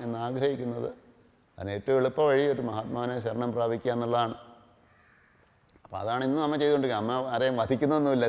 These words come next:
ശാരീരികമായിട്ട് വധിക്കുന്നില്ല, പക്ഷേ അവരുടെ ഉള്ളിലുള്ള ആ, ആ പാപവാസനയെ അമ്മ നശിപ്പിക്കുന്നു. അവരെ നല്ല, നല്ല മാർഗ്ഗത്തിലേക്ക് തിരിച്ചുവിടാൻ അമ്മയ്ക്ക് സാധിക്കും. അത് കുറേ കൂടി, ഏഹ്, ദുഷ്കരമായ കാര്യമാണ്. പക്ഷേ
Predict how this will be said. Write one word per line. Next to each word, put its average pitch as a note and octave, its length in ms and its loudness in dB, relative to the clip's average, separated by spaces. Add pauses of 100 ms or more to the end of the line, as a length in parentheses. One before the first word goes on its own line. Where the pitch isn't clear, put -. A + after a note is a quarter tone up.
ശാരീരികമായിട്ട് B2+ 540 2
വധിക്കുന്നില്ല, A#2 440 -2 (720)
പക്ഷേ - 240 0 (240)
അവരുടെ C3+ 260 2
ഉള്ളിലുള്ള C3 240 0 (240)
ആ, A2+ 40 -2 (300)
ആ - 20 -4 (160)
പാപവാസനയെ A#2+ 760 2
അമ്മ A2+ 80 -2 (100)
നശിപ്പിക്കുന്നു. G2+ 480 -10 (560)
അവരെ A2 240 -6
നല്ല, A2 140 -6 (320)
നല്ല A2 220 -6
മാർഗ്ഗത്തിലേക്ക് A2 380 -2
തിരിച്ചുവിടാൻ A2 320 -4
അമ്മയ്ക്ക് G#2+ 240 -6
സാധിക്കും. G2 320 -8 (640)
അത് F#2+ 160 -6
കുറേ A#2 140 4 (120)
കൂടി, D3+ 160 6 (320)
ഏഹ്, B2 180 -6 (340)
ദുഷ്കരമായ C#3+ 420 4 (120)
കാര്യമാണ്. A2+ 400 0 (340)
പക്ഷേ D#3 180 -4